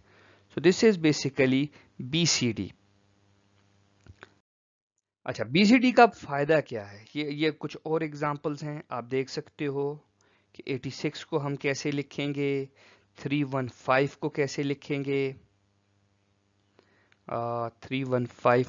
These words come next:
को फ़ोर फ़ोर में हमने कन्वर्ट किया हुआ है और इसी तरीके से नाइन फ़ोर सेवन ज़ीरो को भी हम लिखेंगे। इसका फ़ायदा क्या है? इसका फ़ायदा ये है कि जैसे ही कंप्यूटर को, आ,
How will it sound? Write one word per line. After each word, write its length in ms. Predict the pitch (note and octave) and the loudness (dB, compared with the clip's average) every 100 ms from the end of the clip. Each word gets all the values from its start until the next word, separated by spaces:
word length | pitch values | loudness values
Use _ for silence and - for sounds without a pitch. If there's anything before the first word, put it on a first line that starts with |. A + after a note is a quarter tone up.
| - | -4
को 60 | |
फ़ोर 300 | B2+ - C3+ | -8 2 2
फ़ोर 320 | B2+ - B2+ B2+ | 2 2 2 2
में 160 | B2 | -2
हमने 300 | A#2 A#2 A2+ | -2 -4 -6
कन्वर्ट 480 | - A2+ A2+ C#3 D3 - | -8 -6 0 0 0 0
किया 180 | C#3+ | 4
हुआ 280 | C#3 C#3 C3+ | 4 4 2
है 340 | B2+ B2+ B2+ - _ _ _ - _ - | 2 0 -2 -10 _ _ _ -20 _ -4
और 100 | A#2+ | -2
इसी 180 | B2+ C3+ | 0 -2
तरीके 360 | C3 C3 B2 B2 | -2 -4 -2 -2
से 160 | C3 | -2
नाइन 460 | B2 B2+ B2+ C3 B2+ | 0 2 4 4 2
फ़ोर 320 | - B2+ B2 | 0 -2 -2
सेवन 380 | - B2+ B2 A#2 | 0 0 0 -4
ज़ीरो 240 | A#2 A2+ | -4 -4
को 100 | A2 | -4
भी 80 | B2 | -6
हम 200 | C#3 B2+ | -6 -4
लिखेंगे। 400 | A#2 - G#2 - - | -6 -6 -10 -8 -6
इसका 200 | - - | 2 4
फ़ायदा 340 | G3+ F#3+ F3 | 6 6 2
क्या 180 | D3 G#2 | -4 -12
है? 80 | - _ _ - - - _ | -18 _ _ -20 -20 -20 _
इसका 140 | - F#3 | -6 -4
फ़ायदा 260 | - C4 | 0 0
ये 220 | C4 F3+ | 2 2
है 220 | C3+ A#2+ C3+ - _ - - _ | 2 0 -4 -10 _ -20 -20 _
कि 60 | C#3 | 0
जैसे 280 | F3 F3 B3 | 2 2 0
ही 80 | |
कंप्यूटर 540 | A#3 G3+ D3+ E3+ G3 F3+ | 0 -4 0 0 2 0
को, 420 | - C3 A#2+ C#3 _ _ _ _ _ - | -2 -2 -2 -6 _ _ _ _ _ -2
आ, 400 | C3 C3 C3 C3 | 2 4 4 4